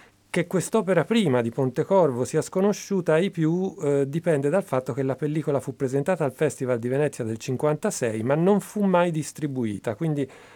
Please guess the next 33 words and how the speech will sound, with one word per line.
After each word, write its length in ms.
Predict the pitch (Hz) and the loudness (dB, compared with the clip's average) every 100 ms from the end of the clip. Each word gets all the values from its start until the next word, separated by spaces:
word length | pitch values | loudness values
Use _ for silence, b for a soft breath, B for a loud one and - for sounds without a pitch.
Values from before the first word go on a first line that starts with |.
| B | B
non 160 | - 160 | -2 2
è 60 | 165 | 4
mai 320 | 160 160 156 | 4 2 2
uscita 500 | 143 - 151 139 135 | -2 -4 -6 -2 0
nelle 300 | 127 120 117 | 0 -2 -4
sale. 460 | - - - 143 - _ B B B B B _ | -6 -10 -10 -16 -18 _ B B B B B _
Altri 440 | 208 226 196 - 175 | 4 4 4 -2 -4
film, 560 | - 185 143 123 151 | 0 0 0 0 -2
di 100 | 202 | -2
cui 160 | 127 127 | -2 -2
parleremo 500 | 123 117 127 156 127 | -2 0 0 2 0
più 160 | 117 208 | 0 0
avanti, 720 | 185 117 113 110 - 160 196 | 0 -4 -6 -6 -4 -4 -4
eh, 280 | 143 139 139 | -4 -2 -2
sono 240 | - 202 | -2 0
stati 380 | 165 - 147 147 | 0 0 -2 -2
girati 580 | 127 139 143 135 135 143 - | -2 2 2 2 -2 -6 -6
a 120 | 131 | -10
Prato, 560 | - - 123 101 101 139 | -6 -2 0 -2 -6 -2
ma 160 | 151 | 2
oggi 480 | 170 175 185 170 214 | 6 4 4 -2 -4
parliamo 460 | - 147 139 147 135 | -2 -2 0 0 0
di 100 | 156 | -4
cinema, 540 | - 180 135 113 107 | -4 -2 0 -2 -4
trame 260 | - 147 123 | -4 -2 -2
culturali, 600 | 160 156 - 196 156 175 | -2 -4 0 2 4 2
perché 340 | 156 139 170 | -2 -2 0
nello 240 | 143 117 117 | 0 0 -2
storico 480 | - 196 175 151 120 | -2 0 0 0 -2
complesso 580 | 127 127 160 139 - | -2 -2 0 0 -2
di 120 | 107 107 | -8 -2
Santa 340 | 170 160 131 | 0 0 -2
Caterina 680 | 123 113 151 151 113 131 | -6 -4 -2 0 0 0